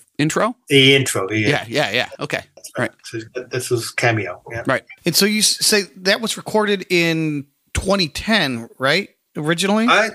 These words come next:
Speaker 2: think that might be right. Yeah, it's probably true.
Speaker 3: And, and so when you say Larry recorded, who else is with him? Who's the band? Who's the,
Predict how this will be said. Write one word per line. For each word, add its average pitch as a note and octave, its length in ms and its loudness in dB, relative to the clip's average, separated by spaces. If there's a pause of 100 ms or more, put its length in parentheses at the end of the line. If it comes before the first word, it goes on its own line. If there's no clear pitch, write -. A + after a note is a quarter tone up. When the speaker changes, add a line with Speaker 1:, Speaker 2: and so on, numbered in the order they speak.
(120)
Speaker 2:
think C4+ 200 -4
that G#3 100 4
might D3+ 180 2
be B2 120 -2
right. G#2+ 300 -2 (260)
Yeah, A3 180 6
it's G3+ 80 2
probably C3+ 240 0
true. E3+ 180 0
Speaker 3:
And, - 220 2
and G3+ 100 2
so G3 380 2 (280)
when G#3+ 120 2
you F#3+ 80 2
say G#3 160 2
Larry G#3+ 380 2
recorded, C3 440 0
who G#3 140 2
else A#3+ 220 2
is D3+ 100 -2
with F3+ 240 -2
him? G2+ 100 -8
Who's D3+ 200 -4
the D#3 100 -2
band? D#3 480 0
Who's D3+ 360 -4
the, B2+ 420 0